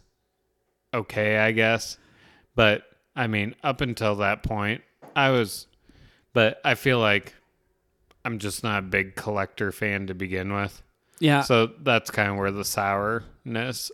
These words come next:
Speaker 1: of the episode came.
Speaker 2: Yeah, I'm,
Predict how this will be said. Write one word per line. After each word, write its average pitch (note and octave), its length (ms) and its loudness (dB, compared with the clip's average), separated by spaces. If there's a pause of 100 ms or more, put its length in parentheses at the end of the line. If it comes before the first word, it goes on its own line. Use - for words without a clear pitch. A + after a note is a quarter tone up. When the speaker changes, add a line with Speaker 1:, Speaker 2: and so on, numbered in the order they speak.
Speaker 1:
of B2 160 -2
the B2+ 120 -2
episode C3 460 -6
came. C#3 300 -8 (720)
Speaker 2:
Yeah, C#3+ 360 4
I'm, F3+ 120 6